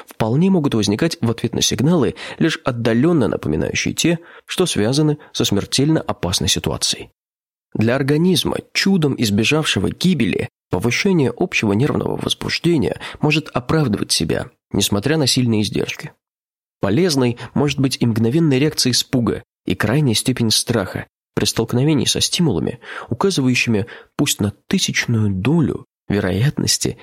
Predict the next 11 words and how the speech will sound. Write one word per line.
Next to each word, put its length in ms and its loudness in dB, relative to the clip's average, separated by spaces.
гибельного 720 0
поворота 460 -2
событий. 500 -4
Страдающие 680 0
П 140 0
Т 180 0
С 120 0
Р 100 0
прекрасно 640 0
понимают, 340 2
что 240 -2